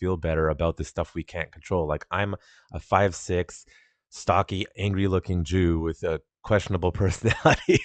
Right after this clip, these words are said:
Like, some of that I can fix, some of them I cannot. Uh, and people are like, "Oh, it's your attitude." I'm like, "Some degree it is,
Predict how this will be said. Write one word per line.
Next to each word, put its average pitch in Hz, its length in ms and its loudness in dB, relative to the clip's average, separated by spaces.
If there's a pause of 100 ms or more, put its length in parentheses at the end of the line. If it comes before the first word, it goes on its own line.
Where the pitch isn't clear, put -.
Like, 104 320 -2 (320)
some 156 220 6
of 180 60 8
that 175 140 8
I 160 100 8
can 127 160 -4
fix, - 280 2
some 147 180 4
of 151 80 2
them 151 140 2
I 135 140 4
cannot. - 500 -2 (380)
Uh, 90 640 2 (500)
and 101 100 -4
people 113 200 2
are 104 60 4
like, 104 180 4
"Oh, 160 140 0
it's - 220 -4
your 147 140 0
attitude." 143 400 2
I'm 117 100 0
like, 113 220 0 (400)
"Some 85 420 -6
degree 98 380 0
it 127 80 0
is, 143 580 -2